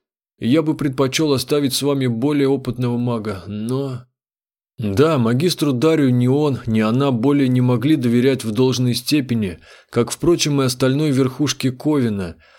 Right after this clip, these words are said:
Слишком многие ниточки связывали почившего советника с наиболее влиятельными чародеями,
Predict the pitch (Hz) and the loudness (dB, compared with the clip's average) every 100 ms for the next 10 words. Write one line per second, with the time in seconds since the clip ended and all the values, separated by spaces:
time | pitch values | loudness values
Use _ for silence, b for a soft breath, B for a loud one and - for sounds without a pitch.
0 | b - 151 160 - 135 127 160 135 127 | b -6 -2 -2 0 0 2 2 2 2
1 | 135 156 147 - 117 - 117 143 127 127 | 2 0 -2 -4 -4 -2 2 2 2 0
2 | 120 123 139 135 127 - 110 - 113 107 | 0 -2 -2 -2 -4 -2 -2 -2 0 2
3 | 139 139 135 127 127 101 - 110 101 110 | 0 0 -4 -2 -2 -4 -4 -2 -2 0
4 | 139 131 117 120 135 127 123 123 123 - | 2 2 2 2 0 -2 -2 0 -2 -2
5 | 117 120 117 139 131 107 90 | 0 0 0 0 2 -2 -6